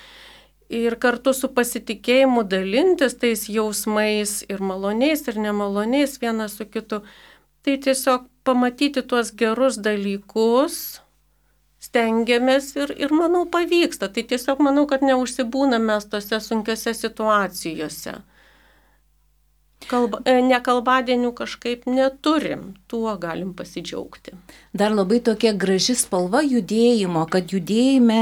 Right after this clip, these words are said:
Speaker 2: e, yra ir pašvęstojo gyvenimo asmenų, kunigų, seminaristų. Ir kuo ta spalva, tas sugretinimas tarsi santuokos sakramento ir kunigystės arba pašvęstojo gyvenimo,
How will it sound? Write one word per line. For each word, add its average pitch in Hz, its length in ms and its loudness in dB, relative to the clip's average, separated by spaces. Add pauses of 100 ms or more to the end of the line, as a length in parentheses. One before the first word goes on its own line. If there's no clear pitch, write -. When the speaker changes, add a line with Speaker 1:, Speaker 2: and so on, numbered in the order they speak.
(140)
Speaker 2:
e, 190 160 0 (480)
yra 202 400 6 (100)
ir 185 320 2
pašvęstojo 196 720 2
gyvenimo 175 560 0
asmenų, 170 640 2
kunigų, 185 600 0
seminaristų. 180 960 0 (460)
Ir 208 260 2 (120)
kuo 302 240 2
ta 254 160 4
spalva, 214 640 2
tas 170 320 -2
sugretinimas 202 1000 0
tarsi 208 440 0
santuokos 233 720 2
sakramento 185 800 -2
ir 180 640 -2
kunigystės 180 720 -4
arba 156 280 -4
pašvęstojo 175 600 -6
gyvenimo, 214 720 2